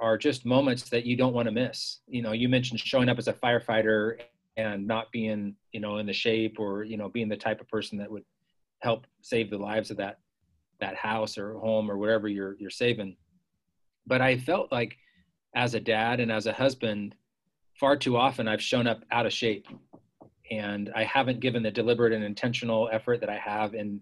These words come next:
my professional life or my physical life. And it, it, it doesn't take a whole lot, but it does take time to plan and prepare and, and, and really for me to ask myself, have I reached out with love and,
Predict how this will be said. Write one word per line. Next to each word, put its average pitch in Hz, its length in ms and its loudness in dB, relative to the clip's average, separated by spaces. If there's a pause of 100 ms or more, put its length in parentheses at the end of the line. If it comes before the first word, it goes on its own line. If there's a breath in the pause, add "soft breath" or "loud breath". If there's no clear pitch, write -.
(100)
my 104 180 -4
professional 113 500 -2
life 113 400 0
or 110 140 -2
my 95 120 -4
physical 127 460 -2
life. 92 280 -10 (920)
And 135 100 4
it, 131 140 0
it, 143 200 0
it 120 40 -8
doesn't 151 280 4
take 160 200 2
a 127 100 2
whole 135 240 0
lot, 147 240 2
but 135 80 4
it 123 80 0
does 139 240 6
take 127 360 -2 (100)
time 123 300 2
to 127 100 -4
plan 135 420 0
and 104 100 -4
prepare 139 400 0
and, 110 120 -4
and, 110 180 -6 (300)
and 113 120 -4
really 135 260 2
for 127 140 -4
me 139 460 2
to 113 240 -4
ask 151 260 -4
myself, 110 520 -2 (580)
have 190 220 -2
I 220 40 2
reached 160 320 4
out 127 200 2
with 110 140 -2
love 110 420 0 (180)
and, 107 460 -2